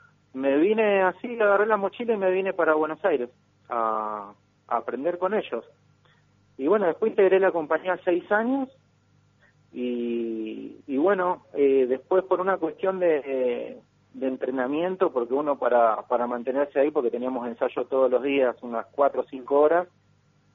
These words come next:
eh, me alejé un poquito de la compañía y bueno, estoy haciendo como cosas solo. Eh,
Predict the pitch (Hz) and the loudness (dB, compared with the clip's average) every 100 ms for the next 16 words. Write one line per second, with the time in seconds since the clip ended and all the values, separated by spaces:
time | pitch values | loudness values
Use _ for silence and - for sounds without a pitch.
0 | _ _ 117 120 117 117 113 113 - - | _ _ -2 2 4 4 2 -6 -12 -10
1 | 156 147 143 - 151 151 147 131 - 110 | -6 -2 0 -2 -4 2 2 2 -2 -4
2 | 117 123 139 170 185 160 139 123 113 139 | -2 0 0 2 4 2 0 -2 -2 0
3 | 135 - 143 135 123 117 143 - 131 - | 0 0 -2 -2 -2 -2 -4 -4 -6 2
4 | 147 110 101 - _ _ _ _ _ _ | 2 2 -2 -6 _ _ _ _ _ _
5 | _ _ 107 110 104 101 | _ _ -14 -10 -10 -10